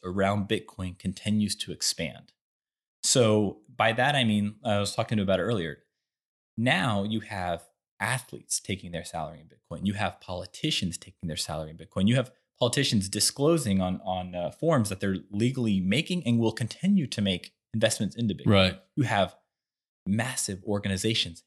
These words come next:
Speaker 1: hedge funds, publicly traded companies that are allocating to Bitcoin. And so what you're seeing here is this regulatory moat grow and grow and grow around this asset class. Because if you're gonna go after this asset class, like, that's got a trillion dollars worth of money in it.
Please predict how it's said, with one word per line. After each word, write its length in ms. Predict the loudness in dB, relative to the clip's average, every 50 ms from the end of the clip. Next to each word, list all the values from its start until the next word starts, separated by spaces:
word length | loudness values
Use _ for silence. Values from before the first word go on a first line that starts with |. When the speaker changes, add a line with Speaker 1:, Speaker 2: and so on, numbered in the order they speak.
| _ _ -4
Speaker 1:
hedge 220 | -4 -4 -4 -4
funds, 360 | -6 -4 -4 -4 -4 -4 -6 -8
publicly 460 | _ _ -4 -2 -2 -2 -2 -4 -6
traded 280 | -6 -6 -4 -6 -4
companies 380 | -4 -6 -6 -4 -4 -6 -4 -2
that 100 | -2 -2
are 60 | -2
allocating 500 | 0 0 0 0 -2 -4 -6 -6 -6 -6
to 0 |
Bitcoin. 340 | -6 -8 -8 -8 -8 -6 -4
And 100 | -4 -2
so 100 | 0 0
what 140 | 0 0 -2
you're 80 | -2
seeing 360 | -2 -2 -2 -2 0 0 0 0
here 220 | 0 0 0 0
is 160 | -2 -4 -4
this 340 | -4 -4 -2 -2 -2 -2 -4 -8 _ _ _ _ _ _ _ _ _ _ -8
regulatory 880 | -2 2 4 4 4 4 2 0 0 0 -2 -4 -4 -4 -2 0 0 0
moat 480 | 0 0 0 0 0 0 -2 -4 -10 -20 _ _ _ _
grow 380 | -6 -4 0 0 2 2 0 -2
and 160 | -4 -8 -10
grow 300 | -6 -2 0 2 2 2
and 120 | 0 -2 -4
grow 560 | -4 -2 0 2 2 2 0 0 -4 -8 -12 _ _ _ _ _ _ _
around 300 | 0 2 2 4 4 2
this 180 | 0 -2 -4 -4
asset 380 | -2 -2 -2 -2 -2 -4 -6 -8
class. 420 | -10 -12 -12 -10 -10 -10 -10 -10 -12 _ _ _ _ _ _ _ _ _ _ _ -2
Because 220 | 2 2 4 4
if 120 | 4 4 2
you're 100 | 2 2
gonna 160 | 2 0 0
go 200 | 0 0 0 0
after 300 | 0 0 0 0 0 0
this 160 | 0 -2 -4
asset 280 | -6 -6 -6 -6 -8 -8
class, 260 | -8 -8 -8 -8 -8
like, 140 | -8 -10 -10 -12 _ _ _ _ _ _ _
that's 120 | -10 -6
got 140 | -4 -4 -4
a 40 | -4
trillion 540 | -6 -8 -2 2 4 4 6 6 4 4 4
dollars 400 | 2 2 2 2 2 0 0 -2
worth 160 | -4 -2 0
of 60 | 2
money 280 | 2 4 4 4 2 0
in 60 | -2
it. 140 | -8 -12